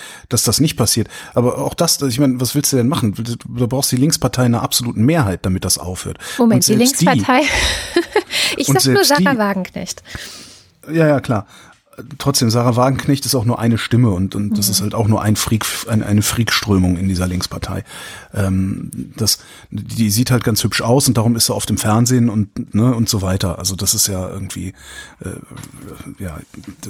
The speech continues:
Speaker 1: auch so ein, so ein, so ein komischer Medienautomatismus, der dann dazu führt, dass Leute prominenter werden, als sie sind, wenn sie sich gut abfilmen lassen. Da
Speaker 2: Mhm.
Speaker 1: kann man übrigens auch gut drauf gucken. Geht übrigens am anderen Ende auch, äh, hässlich geht auch, ne?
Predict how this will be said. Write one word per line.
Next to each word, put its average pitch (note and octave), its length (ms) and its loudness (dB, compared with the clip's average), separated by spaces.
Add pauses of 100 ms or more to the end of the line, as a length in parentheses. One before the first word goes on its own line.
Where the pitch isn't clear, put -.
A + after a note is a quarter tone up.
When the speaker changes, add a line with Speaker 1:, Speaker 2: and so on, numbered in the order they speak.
(240)
Speaker 1:
auch G2+ 140 -6
so - 120 -2
ein, E2+ 120 -2
so F2 100 -4
ein, E2+ 120 -4
so G2 100 -2
ein F2+ 140 -4
komischer G2+ 380 0
Medienautomatismus, F#2+ 1200 0
der F#2+ 100 -2
dann F2+ 140 0
dazu F2 180 -4
führt, - 200 -8
dass F#2+ 120 0
Leute F#2+ 220 -2
prominenter F#2+ 560 2
werden, G2+ 220 2
als G2 160 -2
sie G2+ 80 0
sind, G#2 240 2 (340)
wenn A2 180 4
sie A2+ 120 2
sich G#2+ 200 0
gut A2 200 -4
abfilmen G2+ 580 2
lassen. - 420 -4 (240)
Da - 80 2
Speaker 2:
Mhm. F#3 160 2
Speaker 1:
kann F3+ 120 0
man F#2+ 220 0
übrigens G2 360 -4
auch G2+ 180 -8
gut A2+ 160 -4
drauf G2+ 160 -6
gucken. G2 240 -8 (320)
Geht C#3 160 0
übrigens C#3+ 240 4
am A#2+ 100 4
anderen C#3 240 4
Ende A#2+ 240 4
auch, A2 360 2
äh, B2 40 2
hässlich C#3+ 500 0
geht C#3 160 0
auch, G#2+ 380 -2
ne? A2 180 -2